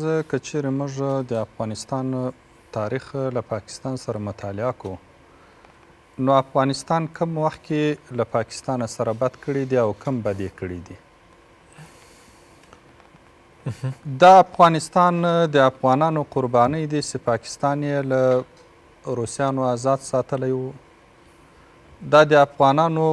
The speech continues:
قربانۍ وي چې پاکستان یې له امریکایانو وساتو. زه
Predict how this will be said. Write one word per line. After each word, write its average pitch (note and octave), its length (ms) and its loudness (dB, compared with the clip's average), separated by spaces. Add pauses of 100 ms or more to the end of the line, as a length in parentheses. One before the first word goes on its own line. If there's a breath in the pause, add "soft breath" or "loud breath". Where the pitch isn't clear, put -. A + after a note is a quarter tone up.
(140)
قربانۍ C3 500 2
وي D3+ 160 -2
چې - 160 -10 (120)
پاکستان C#3 460 -4
یې C3+ 140 -2
له B2 140 0
امریکایانو A#2 580 -4 (560)
وساتو. F#2+ 440 -10 (2000)
زه C3+ 180 2